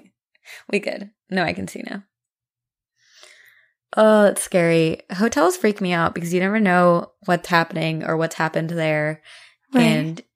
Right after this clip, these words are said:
Speaker 1: even if it, like, seems like luxury and nice, there could still be ghosts. There could still be bad things that have happened there. And you
Speaker 2: And
Speaker 1: don't know what you're
Speaker 2: oftentimes
Speaker 1: walking
Speaker 2: when
Speaker 1: into.
Speaker 2: you leave your room, you're alone in the hall either the whole time or a lot of the time. 'Cause it's not like
Speaker 1: Mm-hmm.
Speaker 2: people are constantly milling about the hallways.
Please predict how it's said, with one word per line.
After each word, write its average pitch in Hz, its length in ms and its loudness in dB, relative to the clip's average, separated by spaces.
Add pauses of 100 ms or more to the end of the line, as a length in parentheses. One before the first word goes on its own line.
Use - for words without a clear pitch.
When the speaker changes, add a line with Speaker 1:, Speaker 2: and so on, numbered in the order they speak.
(340)
Speaker 1:
even 285 200 4
if 359 140 0
it, 339 100 -2
like, 320 200 2
seems 233 340 -2
like 285 180 -2
luxury 277 460 0
and 277 80 -2
nice, 294 320 -2
there 202 160 0
could 202 160 -4
still 208 200 -2
be 226 100 2
ghosts. 226 300 2
There 175 100 0
could 180 160 -2
still 190 180 -4
be 196 120 0
bad 185 220 0
things 190 220 -2
that 165 80 -4
have 170 120 -4
happened 170 340 -4
there. 156 200 -4
And 156 300 -10 (1000)
you 175 120 -6
Speaker 2:
And 247 80 6
Speaker 1:
don't 240 100 2
know 226 60 0
what - 140 -6
you're 302 100 0
Speaker 2:
oftentimes 262 300 2
Speaker 1:
walking 254 80 0
Speaker 2:
when 240 60 4
Speaker 1:
into. 233 60 4
Speaker 2:
you 226 80 4
leave 226 220 2
your 196 160 2
room, 196 380 0
you're 208 240 2
alone 214 360 2
in 226 120 0
the 208 80 -4
hall 180 520 2
either 202 240 0
the 190 100 -4
whole 233 200 2
time 269 320 0
or 202 240 2
a 180 80 2
lot 185 220 4
of 202 120 -2
the - 80 -10
time. - 340 -10 (360)
'Cause - 160 -10
it's 185 100 -2
not 262 100 4
like 233 120 2
Speaker 1:
Mm-hmm. 262 40 -4
Speaker 2:
people 226 240 2
are 196 100 2
constantly 196 420 -4
milling 185 360 -2
about 185 260 -2
the 214 60 -12
hallways. - 680 -2